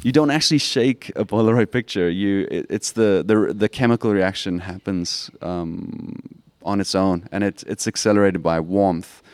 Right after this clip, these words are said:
So if you put it under your arm or, or on your stomach, it's that, the heat that helps the chemical react quicker.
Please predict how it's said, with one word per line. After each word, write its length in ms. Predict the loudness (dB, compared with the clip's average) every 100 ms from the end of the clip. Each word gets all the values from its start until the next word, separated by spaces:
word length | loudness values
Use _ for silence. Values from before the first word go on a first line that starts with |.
| -20
So 160 | -12 -10
if 140 | -8
you 80 | -10
put 180 | -8 -6
it 60 | -4
under 160 | -2
your 120 | -2
arm 300 | 0 2 2 0
or, 140 | -2
or 360 | -6 -10 -12 -14 -16
on 120 | -14
your 80 | -10
stomach, 580 | -10 -8 -8 -10 -12 -20 _
it's 340 | -10 -10 -12 -6
that, 160 | -6 -6 _ -16
the 80 | -14
heat 480 | -4 -2 -2 -6 -16 _
that 140 | -14 -8
helps 260 | -8 -8
the 100 | -10
chemical 380 | -10 -8 -8 -4
react 260 | -2 -2 -2
quicker. 320 | -6 -6